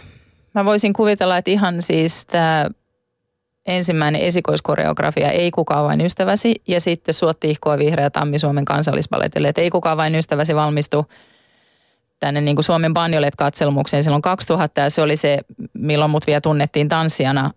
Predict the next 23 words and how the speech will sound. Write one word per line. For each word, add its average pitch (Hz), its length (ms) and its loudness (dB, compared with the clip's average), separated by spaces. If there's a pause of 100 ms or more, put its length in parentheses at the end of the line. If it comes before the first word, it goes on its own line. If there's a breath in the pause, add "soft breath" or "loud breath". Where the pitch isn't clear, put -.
(120)
enemmän, 139 400 0
et, 143 140 -4 (240)
et - 140 -6 (120)
jotenkin 147 360 -2 (460)
sain 156 300 -2
tulla 151 340 0
kaapista 151 520 -2
ulos, 143 280 0
et - 180 -2
hei, 160 360 0 (100)
teenkin 151 380 -2
nyt 147 160 0
myös 143 200 0
koreografiaa. 147 800 0 (600 soft breath)
Ja 156 100 -2
koska 160 260 0
se 175 120 0
oli 165 140 2
semmonen 156 540 -2 (1200)
mun 175 100 -4
ensimmäinen 165 580 2
työ, 165 260 2
missä 151 480 0